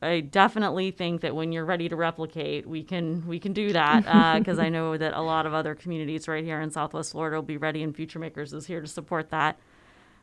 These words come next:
Speaker 1: Um, but I, I just wanna thank you. Like, it was so good to talk to you today and for you to take the time to come here and share your story
Speaker 2: Of
Speaker 1: and
Speaker 2: course.
Speaker 1: the story of your students and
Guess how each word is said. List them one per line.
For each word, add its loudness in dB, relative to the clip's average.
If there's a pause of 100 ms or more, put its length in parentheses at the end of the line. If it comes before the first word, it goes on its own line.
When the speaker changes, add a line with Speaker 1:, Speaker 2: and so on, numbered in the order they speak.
Speaker 1:
Um, 4
but 2
I, 4 (160)
I 4
just -4
wanna 2
thank 0
you. -2
Like, -2
it 2
was 0
so 2
good 2
to -12
talk -4
to -8
you -6
today -2 (500)
and -2
for -2
you -2
to -2
take 0
the -4
time -4
to -8
come -4
here -4
and -6
share -2
your -4
story -2
Speaker 2:
Of 2
Speaker 1:
and -4
Speaker 2:
course. 2
Speaker 1:
the 0
story -2
of -8
your -8
students -4
and -4